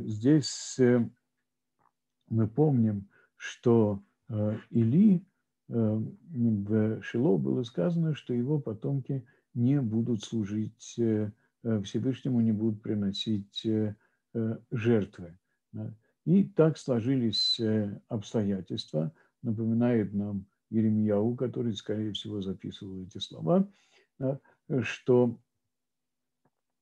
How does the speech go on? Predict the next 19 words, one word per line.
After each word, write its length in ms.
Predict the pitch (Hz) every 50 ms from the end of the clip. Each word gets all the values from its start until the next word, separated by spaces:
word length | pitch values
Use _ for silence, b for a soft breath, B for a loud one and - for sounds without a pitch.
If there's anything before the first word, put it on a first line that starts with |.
| _ _ _ _ -
э, 460 | 117 113 117 117 117 113 117 120 156 156 180 127 113
э, 200 | 117 120 123 117 110
так 180 | - 143 139 -
сложились 560 | - 117 110 107 110 131 135 120 101 - -
обстоятельства, 880 | 123 120 - 151 160 175 202 226 220 196 220 175 - - 196 180 160 b b b b
что 200 | _ - - 127
исполнилось 540 | 120 - - - 165 156 135 120 117 113 101
пророчество, 580 | - - 135 143 170 196 185 160 - - - 135
сказанное, 680 | - - - 113 117 120 120 117 110 113 117 117 113 110 _ _ _ _ _ -
э, 320 | 123 113 113 110 110 - - - _
Или. 360 | - 127 120 110 101 92 87 - _ _ _ _ _ -
Авиатар 720 | 101 95 90 92 98 101 104 - - 190 208 - 190 156 - _ _ _ -
был 360 | 117 110 117 127 123 117 107
из 120 | 98 95 104
рода 280 | 107 110 104 95 92
Или, 480 | 92 92 92 95 101 135 170 202 202 196 b b b b b _
он 220 | - 127 123 117 104
был 180 | 101 101 98
первосвященником, 1200 | 98 - 101 104 98 90 - - - - - - 160 160 175 185 202 196 - 214 226 214 196 202